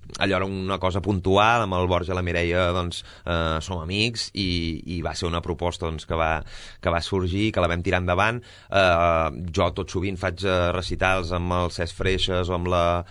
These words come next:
amb la Luz Royce i ara estem preparant una cosa amb el Sergi Carbonell, que és el pianista de, de Charango, i ja veurem. Eh,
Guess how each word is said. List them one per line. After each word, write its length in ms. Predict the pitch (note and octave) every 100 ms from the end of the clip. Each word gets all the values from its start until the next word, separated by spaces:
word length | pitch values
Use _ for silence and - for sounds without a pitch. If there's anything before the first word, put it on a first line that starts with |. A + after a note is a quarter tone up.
| -
amb 160 | - F2
la 80 | E2+
Luz 140 | E2+
Royce 460 | F#2 A2 B2+ C3 - - - - -
i 640 | G#2 F2+ F2+ F2 E2+ E2+ E2
ara 100 | F#2+
estem 240 | F2+ F#2+
preparant 320 | F#2 F#2+ F2+ F#2
una 160 | F#2
cosa 220 | F#2 F2+ F2+
amb 80 |
el 80 | F2
Sergi 300 | F#2+ F2 F2
Carbonell, 460 | F2 E2+ F2 G2 A2+
que 60 | F#2
és 60 | E2+
el 80 | E2+
pianista 400 | E2 D#2+ D#2+ E2+
de, 280 | E2 D#2 C#2+
de 40 | F2
Charango, 480 | F#2+ F2+ G2 A2+ D3 - - - - -
i 960 | A2 G2+ F#2 F#2 F2 F2 E2 D#2 D#2 - - - - - - - - -
ja 120 | G2 F#2
veurem. 280 | E2 E2 D2+ -
Eh, 460 | F#2 E2 E2 D#2